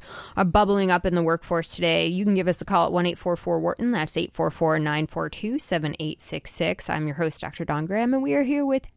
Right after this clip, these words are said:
J J Cutler. So we're gonna go to Matt in California. Matt, welcome to Career Talk. How can we help you today?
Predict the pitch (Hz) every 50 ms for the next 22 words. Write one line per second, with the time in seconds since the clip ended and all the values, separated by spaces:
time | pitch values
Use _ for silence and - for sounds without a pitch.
0 | _ - 175 165 156 156 151 151 156 147 165 165 175 185 202 220 - - - 277
1 | - - - 254 240 220 202 190 175 165 175 - 202 180 175 185 233 254 208 196
2 | 233 220 202 190 - 185 180 180 180 - - 196 180 165 160 160 160 170 - -
3 | 175 175 202 185 165 170 175 - - 170 165 170 170 160 - - 160 170 165 165
4 | - - - - - - - - - - - 185 202 208 202 233 220 214 214 -
5 | - 220 208 220 - 240 185 175 180 175 160 170 180 185 202 208 185 214 214 202
6 | 180 - 175 - - -